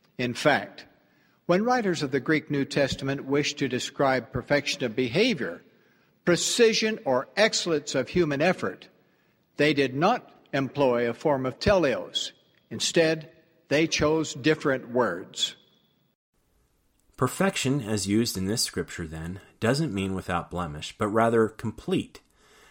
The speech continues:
Speaker 2: This would explain why Christ doesn't include himself in the admonition found in Matthew, but later does in third Nephi. When he gave the Sermon on the Mount, he wasn't yet complete.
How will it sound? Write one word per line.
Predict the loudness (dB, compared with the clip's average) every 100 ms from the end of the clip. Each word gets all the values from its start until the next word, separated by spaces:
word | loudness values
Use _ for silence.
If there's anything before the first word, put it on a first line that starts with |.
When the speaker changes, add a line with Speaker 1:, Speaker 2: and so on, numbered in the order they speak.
| _ 0
Speaker 2:
This | 2 2 0
would | -2
explain | -2 -2 0 0 0
why | -2
Christ | -4 -2 0 0 0
doesn't | 0 0 -2
include | -2 -2 -2
himself | -4 -4 -4 -6 -10 -10
in | -6
the | -6 -2
admonition | -2 -2 -4 -6 -8 -10
found | -8 -6 -4
in | -2
Matthew, | -2 -4 -8 -14 -14 _ _ -20 _ _
but | 4 4 2 0
later | 0 2 2
does | 4 4 2
in | -2
third | -4 -4 -4
Nephi. | -6 -8 -12 -14 _ _ _ _ _ _ _ 0
When | 0
he |
gave | 4 4 4
the | 0
Sermon | 0 0 0 0
on | 0
the |
Mount, | 0 0 0 -2
he | -10 -8
wasn't | -2 0 -2 -2
yet | -4 -4
complete. | -12 -12 -8 -8 -8